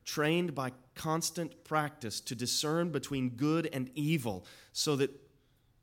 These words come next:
so that, God forbid, if the king declares that it's right to slaughter a city, or if the king declares that it's right to put priests to death,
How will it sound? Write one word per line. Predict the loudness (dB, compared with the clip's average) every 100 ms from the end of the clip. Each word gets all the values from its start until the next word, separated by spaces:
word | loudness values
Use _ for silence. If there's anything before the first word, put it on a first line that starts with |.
| _ _
so | -10 -8
that, | -6
God | -4 -6
forbid, | -4 -4 -2 -2
if | -4
the |
king | -8 -6 -4 -2
declares | -4 -4 -4 -4
that | -4 -6
it's | -6
right | -4 -6 -6
to | -8
slaughter | -6 -4 -4 -4 -4
a |
city, | -4 -4 -4 -4 -4
or | -6
if | -8
the | -10
king | -6 -4 -4
declares | -6 -4 -4 -4
that | -8
it's | -6
right | -6 -6 -8
to |
put | -8 -8 -8
priests | -4 -2 -2 -8
to | -12
death, | -6 -4 -4 -6